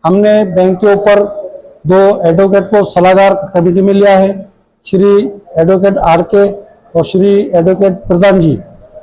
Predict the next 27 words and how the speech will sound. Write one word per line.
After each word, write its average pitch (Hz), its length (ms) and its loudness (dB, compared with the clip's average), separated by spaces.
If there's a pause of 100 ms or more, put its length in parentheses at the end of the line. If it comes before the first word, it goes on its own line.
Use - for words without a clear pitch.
(140)
और 185 120 2
सरकारी 214 600 0 (1040)
डीडीआर 208 340 2
के 214 120 0
तरफ 214 240 0
से 226 440 0
वसूली 208 320 0
अधिकारी 202 400 2
को 226 120 0
भी 226 120 2
हमने 214 260 2
रखा 208 140 0
है, 226 260 0 (460)
जिनका 180 280 0
नाम 202 300 2
एडवोकेट 190 380 0
गायकवाड़ 175 480 2
है, 208 140 2 (500)
वो 170 100 2
भी 196 140 0
अपने 202 300 0
कार्रवाई 185 320 0
अभी 196 180 2
शुरू 190 220 -4
करने 196 260 0
वाले 202 200 2
हैं। 226 180 0